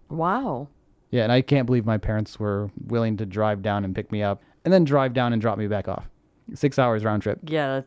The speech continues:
Speaker 1: that's not, I'm not doing that one. <laughs>
Speaker 2: We can't.
Speaker 1: I know.
Speaker 2: It's twelve hours round trip. It would be,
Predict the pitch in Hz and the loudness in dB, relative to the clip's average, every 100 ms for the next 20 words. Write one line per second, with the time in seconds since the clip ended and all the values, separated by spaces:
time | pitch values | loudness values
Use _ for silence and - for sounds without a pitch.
0 | - 151 143 - 120 - 165 98 120 107 | -6 -4 -4 -4 -8 -6 -6 -6 -6 -8
1 | 104 95 - 80 - _ _ 185 - 202 | -10 -14 -14 -16 -16 _ _ -12 -6 -8
2 | - 127 - 127 - - _ - 139 - | -4 -4 0 0 -2 -12 _ -14 -14 -14
3 | _ _ - 113 113 - - - 120 110 | _ _ -8 -6 -6 -16 -10 -2 0 2
4 | 98 98 101 98 95 123 123 123 | -2 -2 -4 -4 -2 0 2 2